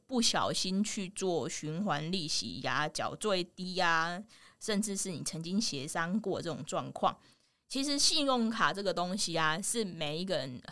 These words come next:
算蛮容易办的啊。假设说你有工作，你就可以去办一个信用卡，额度多少我们不管嘛，那它就是一种信用的累积。那我们很常听到说联征，联征，联征这个东西，其实上面信用卡，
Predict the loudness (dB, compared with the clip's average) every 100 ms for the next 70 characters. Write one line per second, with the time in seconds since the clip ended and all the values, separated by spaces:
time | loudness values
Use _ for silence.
0 | -16 -12 -6 2 6 6 6 0 0 0
1 | -4 -2 2 2 2 -2 -2 0 2 2
2 | 0 -2 -2 -4 -4 -4 -2 -2 -4 -4
3 | -8 _ _ -10 0 2 4 2 2 2
4 | 2 2 -2 -2 -4 -6 -6 -4 0 0
5 | 2 6 6 6 0 -4 -8 -4 -4 -4
6 | -8 -14 _ _ 2 6 6 4 -2 -2
7 | 0 0 2 4 4 4 2 0 0 -2
8 | -4 -8 -8 -8 -10 -16 _ _ _ 2
9 | 8 10 8 2 0 -2 -2 -2 4 6
10 | 8 6 4 2 2 0 0 2 4 4
11 | -2 -4 -4 -2 -4 -6 _ _ _ 2
12 | 6 8 10 10 8 4 4 4 2 0
13 | 0 0 0 4 6 6 4 4 4 2
14 | 0 -2 -4